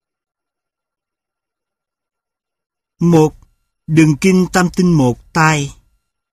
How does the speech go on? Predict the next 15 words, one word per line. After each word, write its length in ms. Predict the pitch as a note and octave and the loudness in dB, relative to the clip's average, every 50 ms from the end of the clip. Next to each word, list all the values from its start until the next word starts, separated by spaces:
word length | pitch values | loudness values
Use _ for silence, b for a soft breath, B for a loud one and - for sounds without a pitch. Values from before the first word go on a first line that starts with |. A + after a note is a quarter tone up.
| _ _ _ _ | _ _ _ _
A 120 | - F3 F3+ | -4 -2 0
nhỏ, 400 | F3 D#3+ C#3+ A#2+ A#2+ C#3 F3 G#3 | 2 2 2 0 0 -2 -4 -4
đường 220 | F3+ D#3+ D3+ C#3+ | -2 0 0 0
vận 180 | B2+ C#3+ C#3+ D3+ | 0 -2 -2 -2
hành, 300 | D#3 D3+ C#3 C3+ C3 B2+ - - _ _ _ _ _ _ _ _ _ - | 0 0 0 -2 -2 -4 -8 -12 _ _ _ _ _ _ _ _ _ -4
bắt 260 | G3+ A#3 A#3 - - | -4 -4 -4 -4 -4
đầu 400 | F3+ E3+ E3 D#3 D3 C#3 C#3 C3 - - - | -2 -2 0 0 -2 -2 -4 -6 -10 -10 -6
từ 280 | - D3+ C#3+ C#3 C3+ | -4 -2 0 0 -2
đỉnh 480 | C3+ C3 B2+ B2+ B2 A#2 A#2+ D3+ G3 G#3+ E3 | -2 -2 -2 -2 0 0 0 0 0 -2 -2
giữa 300 | - C#3 C3+ C3 D3+ F3 | -2 -2 -2 -2 -2 -2
mặt 240 | F#3+ E3+ C3 - - _ - | -4 -4 -6 -8 -14 _ -6
trong 440 | - F3 E3+ E3 E3 D#3+ D#3+ D#3+ D#3 | -4 -2 0 0 0 0 0 0 0
ngón 280 | D#3 D3+ D#3+ F3+ G3+ G3+ - - | 0 -2 -2 -2 -4 -6 -6 -8
tay 240 | - F3 E3 E3 D#3+ | -8 -6 -4 -2 -2
một, 320 | D3+ C#3+ C3 B2 A#2+ A#2 | 0 0 0 0 -2 -6